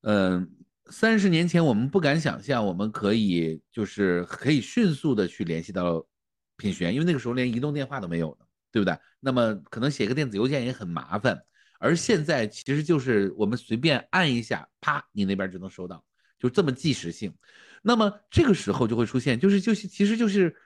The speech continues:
这就跟你的运动半径是一样的。如果你在一个很原始的一个状态，不是家家都有车的一个状态下的时候，城市不会变得很大。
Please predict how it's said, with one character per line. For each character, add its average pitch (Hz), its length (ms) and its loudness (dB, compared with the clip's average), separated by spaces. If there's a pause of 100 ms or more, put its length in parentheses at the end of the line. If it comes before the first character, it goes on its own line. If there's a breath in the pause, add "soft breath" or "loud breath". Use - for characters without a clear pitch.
(140)
这 208 120 0
就 180 100 4
跟 202 160 2
你 151 80 6
的 117 80 2
运 175 160 4
动 170 140 2
半 170 160 0
径 160 180 0
是 101 140 -6
一 78 80 -10
样 82 260 -4
的。 - 80 -20 (1400)
如 170 120 4
果 214 120 4
你 147 180 4
在 147 320 0
一 127 140 2
个 160 120 0
很 104 220 0
原 95 180 0
始 127 120 -6
的 104 80 0
一 - 20 0
个 131 80 0
状 139 180 -2
态， 123 160 -4
不 107 140 -6
是 127 220 -2
家 147 180 -2
家 151 140 -2
都 147 100 0
有 120 140 2
车 151 260 0
的 147 80 2
一 123 60 2
个 123 80 0
状 120 160 -2
态 120 120 -8
下 104 160 -4
的 92 80 -12
时 - 80 -18
候， 98 80 -4
城 123 220 -10
市 139 140 -6
不 131 120 -4
会 143 80 0
变 135 160 -4
得 123 60 -6
很 107 160 -16
大。 107 240 -12